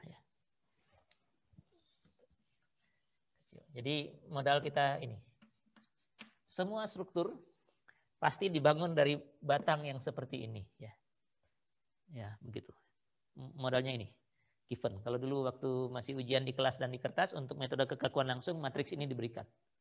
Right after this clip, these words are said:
Anda nggak usah ngafalin, dikasih aja. Karena mulainya dari sini. Kalau dua yang lalu pakai tabel, ada tabel integral volume. Untuk metode fleksibilitas, ada tabel gaya ujung jepit untuk metode kekakuan.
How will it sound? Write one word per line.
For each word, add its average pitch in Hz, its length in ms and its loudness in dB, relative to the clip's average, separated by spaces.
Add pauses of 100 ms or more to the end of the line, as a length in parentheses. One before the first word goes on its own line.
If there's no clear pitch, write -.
(720)
Anda 110 240 -4
nggak 113 160 -6
usah 113 160 -6
ngafalin, 120 560 -2
dikasih 113 400 -8
aja. 110 240 -14 (400)
Karena 117 240 -6 (320)
mulainya 117 320 -2
dari 113 160 -4
sini. 104 240 -12 (480)
Kalau 127 240 0
dua 135 240 8
yang 135 80 4
lalu 139 240 6
pakai 139 240 -2
tabel, 123 320 2
ada 107 160 -4
tabel 110 240 -4
integral 113 320 -4
volume. 143 400 -2
Untuk 139 160 -4
metode 131 320 -2
fleksibilitas, 135 880 0 (560)
ada 117 480 2
tabel 117 480 2
gaya 117 240 4
ujung 120 240 -4
jepit 156 320 0
untuk 131 240 -8
metode 120 320 -4
kekakuan. 120 560 -2